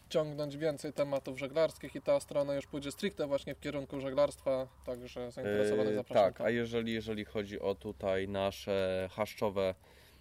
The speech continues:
Speaker 2: tematy, to będę wiele poruszał. Ponieważ to są bonusy, to oczywiście w poprzednim odcinku, jak i w tym bonusie nie było żadnych informacji odnośnie zadań, zakupów i tak dalej.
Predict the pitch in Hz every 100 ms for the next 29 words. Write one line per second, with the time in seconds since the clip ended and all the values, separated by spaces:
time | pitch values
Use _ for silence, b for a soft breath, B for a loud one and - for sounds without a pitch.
0 | b - 120 127 123 - 117 - 110 104
1 | 101 101 101 98 98 104 98 95 92 90
2 | 87 - 82 - - 139 139 131 - 131
3 | 131 117 123 123 - 127 - 117 107 107
4 | - 104 - 104 123 - 113 110 104 -
5 | 110 - 104 - 104 - 110 104 101 104
6 | 104 - 101 101 101 98 95 104 101 98
7 | 95 92 98 98 98 95 98 95 - 98
8 | 95 123 127 143 127 123 123 135 123 -
9 | 123 113 110 113